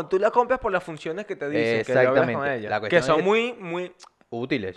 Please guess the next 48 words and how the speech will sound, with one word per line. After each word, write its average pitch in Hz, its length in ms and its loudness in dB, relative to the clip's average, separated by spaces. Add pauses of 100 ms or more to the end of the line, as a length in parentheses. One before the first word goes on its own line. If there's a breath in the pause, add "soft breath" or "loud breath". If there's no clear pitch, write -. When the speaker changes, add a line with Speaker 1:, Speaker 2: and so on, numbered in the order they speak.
Speaker 1:
Sí, 139 200 -8
claro, 139 320 4
Speaker 2:
súper 139 180 6
útiles, 139 360 4
porque 131 220 2
Speaker 1:
claro. - 100 -2
Speaker 2:
hay 117 120 0
gente 147 300 -2
que, 123 380 0
eh, 113 60 -2
pisa, 127 320 -2
no 139 300 2
ha 151 80 2
pisado - 240 0
la 165 120 4
casa 160 320 6
y 135 260 -6
ya 123 140 -2
está 120 140 0
el 143 60 6
aire 139 180 6
prendido, 165 400 2
están 214 440 2
las 196 100 4
Speaker 1:
Eso, 131 80 4
Speaker 2:
luces, 175 400 4
Speaker 1:
eso 127 160 -6
es 151 60 -2
genial. 175 440 -2
Speaker 2:
tal, 160 440 6
y 123 380 -2
Speaker 1:
Hay 127 100 -4
gente 156 260 -4
que 180 160 -6
con 151 120 -6
un 147 80 -6
solo 175 240 -4
mando, 185 360 0
pues, 202 260 -6
toda 147 200 -4
la 175 160 0
casa 131 280 -4
la 185 120 4
controla. 160 540 0
Speaker 2:
Exactamente. 113 640 2
Speaker 1:
Persianas, 156 400 4
cortinas, 151 580 -4
luz, 170 640 0